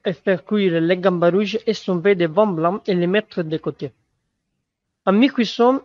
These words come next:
ajoutez les poissons, les crustacés, les fonds, deux feuilles de laurier et une pincée de sel. Laissez cuire à l'étouffée en couvrant la casserole.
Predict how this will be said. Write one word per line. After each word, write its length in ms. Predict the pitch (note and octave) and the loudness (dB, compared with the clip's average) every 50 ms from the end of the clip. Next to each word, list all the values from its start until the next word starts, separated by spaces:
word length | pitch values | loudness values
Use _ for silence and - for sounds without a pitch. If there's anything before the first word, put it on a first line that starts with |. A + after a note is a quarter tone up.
| _ - _ | _ -10 _
ajoutez 440 | - G3+ F#3 E3+ G3 F#3+ - - A#3+ | 0 0 0 0 -4 -4 0 0 2
les 140 | A3 F#3+ E3+ | 2 2 0
poissons, 540 | - - F3 D3+ - - - E3 D#3 C#3+ C3 - | 0 -2 -2 -2 -4 -4 -4 -4 -4 -4 -6 -4
les 140 | F#3 F3+ F3 | -4 -4 -4
crustacés, 600 | - - G3+ F#3 - - F#3 D#3+ - - E3 D3+ C#3+ - _ - | -2 -4 -6 -4 -2 -2 -2 -2 -2 -4 -4 -4 -4 -8 _ -2
les 160 | F#3 F3+ F3 | 0 0 0
fonds, 260 | - - F#3 D#3+ C#3+ - | 2 2 2 2 4 4
deux 140 | G#3 A#3 A#3+ | 4 4 4
feuilles 380 | - - G#3 F#3+ F#3 F3+ F3 D#3 | 4 2 0 2 2 2 0 -2
de 100 | D#3+ D#3+ | 0 0
laurier 400 | D#3+ D#3 D3 C#3+ D#3+ F#3 G#3+ A3+ - - | 0 0 -2 0 0 0 0 -2 -2 -4
et 80 | D#3+ E3 | -6 -4
une 280 | E3+ F#3 A3+ A#3+ A3+ - _ _ | -2 -2 -2 -2 -2 -4 _ _
pincée 520 | - G#3+ A#3 G#3 - - - G3 G3 G#3+ A#3+ | 0 0 0 0 -4 -2 0 0 0 0 -2
de 160 | F#3+ E3+ D#3+ | -4 -6 -6
sel. 480 | D3 - E3 D3 C#3 C3+ C3+ C3+ C3 - _ _ _ _ _ _ _ _ | -6 -4 -4 -4 -4 -4 -6 -10 -12 -14 _ _ _ _ _ _ _ _
Laissez 320 | G3+ G3+ G3 - - G#3+ F#3 | -2 -2 -2 0 -2 -2 -2
cuire 420 | - F#3+ G3+ G#3 A3+ A3 A3+ A3+ A3+ | -2 -4 -4 -4 -4 -6 -6 -8 -6
à 80 | A3 F#3+ | -6 -6
l'étouffée 640 | F#3 F#3 G3 G#3 - G3+ D#3+ - - F#3 F#3+ A3+ A#3 _ _ - | -4 -2 -4 -4 -4 -8 -14 -8 -6 -4 -4 -4 -6 _ _ -2
en 180 | G#3+ G3+ G#3+ G3+ | 0 0 0 -2
couvrant 440 | - - F#3+ F3 F#3+ G#3+ A#3 B3+ | -6 -8 -6 -2 0 2 2 2
la 160 | B3+ A3 F#3 - | 2 0 -2 -2
casserole. 580 | - G3 F#3 - - F#3+ D#3+ D#3 D3 C#3+ C#3 | -2 -4 -4 -4 -6 -4 -4 -4 -4 -6 -10